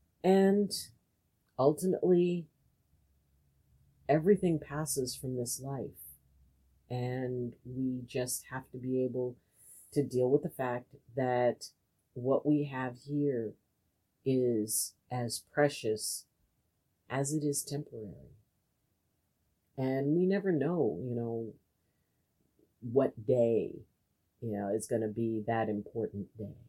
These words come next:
And the most we can do is just make the most of the time we have. It's not about how long we live. It's about how much meaning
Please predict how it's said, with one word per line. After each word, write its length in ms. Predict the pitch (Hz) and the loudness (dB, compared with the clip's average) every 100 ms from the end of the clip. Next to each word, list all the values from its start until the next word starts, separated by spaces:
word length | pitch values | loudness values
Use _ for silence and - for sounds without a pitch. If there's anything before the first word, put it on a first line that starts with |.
| _ _ _ _ _ _ _ _ _ _ _ - | _ _ _ _ _ _ _ _ _ _ _ -6
And 680 | 139 131 127 131 131 127 123 - _ _ _ _ | -2 0 0 -2 -2 -4 -8 -12 _ _ _ _
the 100 | 127 | -6
most 320 | 123 127 139 156 | -2 -2 -2 -4
we 80 | |
can 180 | 151 170 | -2 0
do 400 | 143 135 135 131 - | 0 0 0 -4 -6
is 160 | 117 - | -10 -8
just 300 | 117 117 131 | -10 -8 0
make 340 | 135 143 - | 2 2 0
the 120 | 123 | -6
most 520 | 123 131 139 135 - - | -4 -4 -4 -6 -10 -10
of 140 | 123 110 | -12 -10
the 60 | |
time 380 | - 123 123 123 | -12 -10 -10 -8
we 200 | 123 120 | -8 -10
have. 380 | 123 127 120 - _ _ _ _ _ _ _ 131 | -12 -12 -14 -14 _ _ _ _ _ _ _ -4
It's 280 | 127 - | -2 -2
not 280 | 127 135 151 | 0 2 4
about 280 | 151 131 127 - | 4 0 -4 -8
how 100 | 143 | -4
long 360 | 135 135 131 131 | -2 -2 -4 -4
we 120 | 120 | -4
live. 380 | 120 127 113 87 - _ _ _ _ _ _ _ - | -2 0 0 -4 -10 _ _ _ _ _ _ _ -6
It's 260 | 123 - - - | -4 -4 -8 -8
about 540 | 123 127 127 120 - _ _ - - | -6 0 2 2 0 _ _ -16 -4
how 160 | 151 | 2
much 300 | 147 139 135 | 2 2 -2
meaning 720 | 127 127 143 143 123 113 104 | -6 0 4 4 2 -2 -8